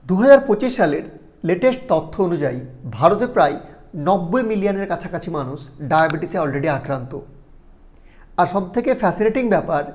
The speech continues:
যে এই নব্বই মিলিয়নের মধ্যে কাছাকাছি ফর্টি থ্রি পার্সেন্ট লোক জানেনও না কি তাদের মধ্যে already ডায়াবেটিস রয়ে-, হয়েছে, ডায়াবেটিসে আক্রান্ত ওনারা।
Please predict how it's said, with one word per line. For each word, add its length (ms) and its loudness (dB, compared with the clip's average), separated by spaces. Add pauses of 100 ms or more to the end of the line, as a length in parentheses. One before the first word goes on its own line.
যে 120 -2
এই 240 0
নব্বই 340 0
মিলিয়নের 380 0
মধ্যে 400 -2 (440)
কাছাকাছি 400 -2
ফর্টি 440 -2
থ্রি 240 -2
পার্সেন্ট 440 -4
লোক 160 -4 (180)
জানেনও 360 0
না 220 -4 (340)
কি 80 -6
তাদের 280 0
মধ্যে 260 -2
already 300 0
ডায়াবেটিস 540 -4
রয়ে-, 300 -2
হয়েছে, 320 0
ডায়াবেটিসে 480 -4
আক্রান্ত 380 -4
ওনারা। 280 -10